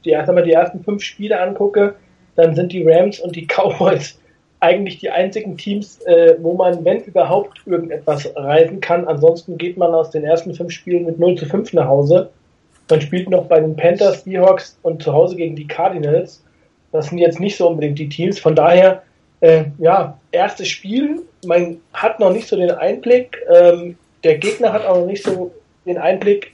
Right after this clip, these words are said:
ähm, gerade was jetzt, äh, die forty-niners angeht mit neuer Offense. Ähm, von daher, wenn wir irgendein Spiel gewinnen wollen in den ersten fünf Spielen, dann müsste das <laughs> eigentlich dasjenige sein. <laughs>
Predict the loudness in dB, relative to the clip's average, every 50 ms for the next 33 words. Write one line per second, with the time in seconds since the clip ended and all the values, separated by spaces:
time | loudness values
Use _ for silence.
0 | _ _ 4 6 6 6 4 2 -6 -6 -2 -2 0 2 2 2 0 0 -6 -10
1 | -10 -12 -20 -14 -6 -4 -2 -2 -2 -4 -6 -2 0 0 2 2 2 0 0 2
2 | 0 -2 -2 -4 -6 -6 -6 -6 -6 -6 -6 -4 0 2 2 2 2 2 2 2
3 | 0 0 -2 -2 -6 -12 _ _ _ _ _ _ _ _ _ _ _ _ 2 4
4 | 4 4 4 2 -2 -4 -10 _ _ _ _ _ _ -2 0 2 4 4 4 4
5 | 4 4 4 2 2 0 -4 -10 -20 -20 -20 _ _ _ _ _ _ -6 -4 -4
6 | -2 2 4 4 4 4 2 -4 -6 -8 -8 -8 -8 -8 -6 -4 -4 -2 -2 -2
7 | -4 0 2 4 4 4 4 0 -2 -4 -4 -6 -4 -4 -6 -6 -8 -14 -14 -14
8 | -14 -14 -14 -16 _ -8 -6 -4 0 0 0 0 0 -2 -6 -8 -6 -2 0 0
9 | 0 0 -2 -2 0 0 0 -2 -2 -6 -8 -4 0 0 0 0 -2 -8 -8 -6
10 | -6 -4 -2 -2 0 0 0 0 0 -2 -4 -8 -10 -10 -10 -10 -12 -20